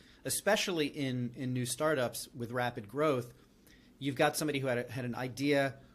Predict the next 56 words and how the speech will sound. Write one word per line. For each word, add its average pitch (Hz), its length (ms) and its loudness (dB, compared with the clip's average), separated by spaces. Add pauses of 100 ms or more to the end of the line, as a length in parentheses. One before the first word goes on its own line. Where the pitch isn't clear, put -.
(120)
who 131 80 -4
worked 139 320 -4
towards 131 320 -2
the 123 80 -6
creation 139 440 -4
of 135 100 -6
that 123 120 0
idea, 123 320 -2
the 120 180 -2
M 120 140 -2
V 123 160 -4
P, 131 460 -4 (320)
and 139 100 0
then 139 100 2
all 151 80 6
of 147 60 4
a 127 40 0
sudden 135 260 0
it - 20 -2
explodes 147 600 2
onto 127 180 -2
the 120 80 -8
scene 185 340 -2
and 127 80 -2
it 117 80 -4
becomes 127 380 -4
this 113 180 -6
rapid 123 560 0
growth, 123 500 2 (540)
um, 127 460 0 (280)
and 143 160 0
they 151 120 6
don't 175 160 4
really 139 280 2
grow 135 680 0
as 127 580 -4
leaders. 135 540 -4 (360)
Um, 123 300 -2
so 156 140 -2
I 151 60 4
would 143 120 -2
say 160 140 2
that 131 120 -6
that's 170 240 2
probably 151 360 0
the 139 80 -4
most 135 220 -2
important 120 380 -8
thing, 117 140 -4
is 113 100 -6
to 117 80 -8
have 147 220 -6
somebody 170 460 0
who's 127 180 -6
a 123 40 -4
mentor, 120 640 -2